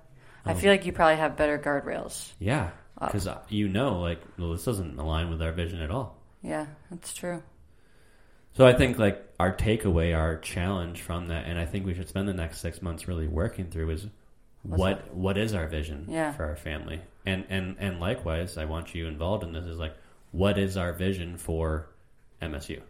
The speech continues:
Speaker 1: Hmm.
Speaker 2: Um, because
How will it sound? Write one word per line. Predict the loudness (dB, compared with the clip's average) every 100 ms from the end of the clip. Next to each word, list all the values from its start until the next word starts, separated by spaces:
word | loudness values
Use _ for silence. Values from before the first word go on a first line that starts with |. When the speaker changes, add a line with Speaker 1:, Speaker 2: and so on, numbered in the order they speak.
| -20 -20 -20 -6
Speaker 1:
Hmm. | -2 -2 -2 -8 -12 -16 -14 -14 -16 -20 -20 -20 -20 -20 -20 -20 -14
Speaker 2:
Um, | -10 -10 -14 -18 -20 -20 -20 -20 -20 -2
because | 0 2 0 -2 -8 -12